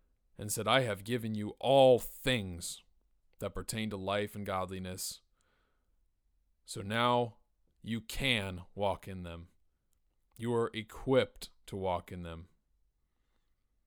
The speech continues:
And because of that, ladies and gentlemen, if we align ourselves in the knowledge of the truth of who we are in Christ, how can we walk in the flesh?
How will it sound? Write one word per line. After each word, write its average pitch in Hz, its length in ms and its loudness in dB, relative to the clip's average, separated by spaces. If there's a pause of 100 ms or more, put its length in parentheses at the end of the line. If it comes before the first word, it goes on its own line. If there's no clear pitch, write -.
(920)
And 101 80 -10
because 120 340 -2
of 117 80 -2
that, 98 360 0 (180)
ladies 104 280 -4
and 101 80 -8
gentlemen, 92 540 -6 (680)
if - 180 -10
we 107 140 -2
align 107 460 0
ourselves 104 880 -2
in 107 180 -8
the 101 80 -6
knowledge 120 800 -2 (300)
of 101 140 -8
the 87 80 -10
truth 131 420 -4
of 92 140 -8
who 117 140 -2
we 139 180 2
are 117 220 4
in 117 80 -4
Christ, 90 600 -6 (760)
how 117 200 2
can 123 500 0
we 101 160 -4
walk 92 340 -4
in 92 100 -8
the 87 80 -8
flesh? - 540 -14